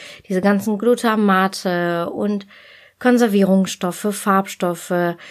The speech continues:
Geschmacksverstärker und so weiter. Und natürlich durch die Frische. Die Nahrungsmittel sollen uns nämlich nähren und nicht einfach nur stopfen. Nähren,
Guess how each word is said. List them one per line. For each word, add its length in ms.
Geschmacksverstärker 1120
und 220
so 140
weiter. 420
Und 380
natürlich 640
durch 360
die 320
Frische. 800
Die 120
Nahrungsmittel 1200
sollen 320
uns 240
nämlich 300
nähren 540
und 240
nicht 180
einfach 240
nur 140
stopfen. 460
Nähren, 600